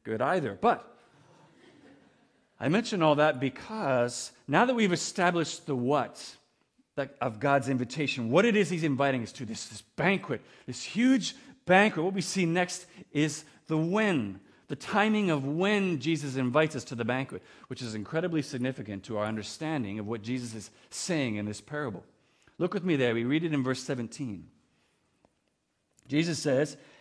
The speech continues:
"At the time of the, of the banquet, he," this is the one s-, who's hosting it, "he sent his servant out to tell those who'd been invited, 'Come, for everything is now ready.'" So when does Jesus invite us to the banquet?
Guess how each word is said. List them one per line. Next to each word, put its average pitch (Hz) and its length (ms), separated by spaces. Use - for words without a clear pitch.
"At 139 140
the 139 80
time 240 420
of 160 100
the, 117 120
of 139 140
the 127 80
banquet, 117 500
he," 185 260
this 170 180
is 196 140
the 165 100
one 165 200
s-, - 280
who's 143 280
hosting 175 460
it, 107 100
"he 165 160
sent 233 420
his 254 180
servant 180 320
out 139 180
to 143 60
tell 214 300
those 202 300
who'd 185 180
been 170 160
invited, 151 520
'Come, 185 520
for 160 280
everything 147 800
is 113 200
now 113 200
ready.'" 104 440
So - 140
when 147 160
does 196 160
Jesus 175 340
invite 147 300
us 160 160
to 165 60
the 135 100
banquet? 139 420